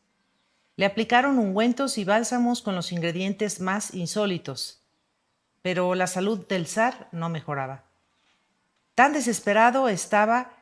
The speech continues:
que prometió la mitad de lo que poseía a quien fuera capaz de curarle.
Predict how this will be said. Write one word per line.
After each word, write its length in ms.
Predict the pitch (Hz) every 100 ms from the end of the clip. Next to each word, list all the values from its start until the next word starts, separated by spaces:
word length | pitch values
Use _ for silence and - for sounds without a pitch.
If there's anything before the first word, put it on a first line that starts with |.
| _
que 120 | -
prometió 580 | 202 196 196 196 233 247
la 160 | 233 202
mitad 440 | 185 175 240 277 - -
de 140 | 185 196
lo 140 | 185
que 100 | 190
poseía 720 | - 180 190 196 240 285 - _ _ _ _
a 160 | - 180
quien 180 | 196 185
fuera 300 | 226 233 226
capaz 500 | 170 - 226 - - -
de 100 | 165
curarle. 480 | 147 143 135 120